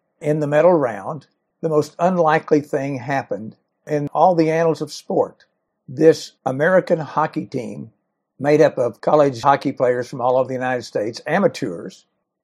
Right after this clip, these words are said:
went up against one of the greatest hockey teams in the world. And by all accounts, the Russian team, or the Soviet team, was truly a professional team. That's all they did.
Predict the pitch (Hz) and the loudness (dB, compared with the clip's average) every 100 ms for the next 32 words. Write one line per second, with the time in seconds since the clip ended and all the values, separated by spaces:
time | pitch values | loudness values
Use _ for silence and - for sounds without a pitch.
0 | - 175 190 180 156 131 123 127 - - | 0 4 4 4 2 -2 -4 -4 -10 -20
1 | _ _ _ _ _ 147 170 175 147 170 | _ _ _ _ _ -2 0 2 4 4
2 | 170 156 151 156 151 139 113 143 185 285 | 4 -2 -2 -4 -4 -6 -6 -8 -4 -2
3 | 101 90 _ 151 139 139 123 - _ - | -4 -8 _ -8 -6 -6 -10 -20 _ -4
4 | 156 156 156 147 139 123 _ _ _ 147 | -2 4 6 6 4 0 _ _ _ -8
5 | - 170 117 123 - 131 147 151 156 123 | 2 2 2 -4 -6 0 2 2 0 -8
6 | - 143 123 127 123 113 139 180 131 - | -6 -6 -4 -2 -2 -2 0 0 -2 -4
7 | 139 113 127 - _ _ - 196 - 262 | -8 -8 -14 -20 _ _ -6 -6 -4 0
8 | 180 147 120 147 - 160 - 131 113 165 | 2 2 2 -2 4 4 4 -8 -4 -4
9 | 127 139 - 147 127 113 107 147 123 95 | -2 -2 4 4 4 -2 0 2 2 0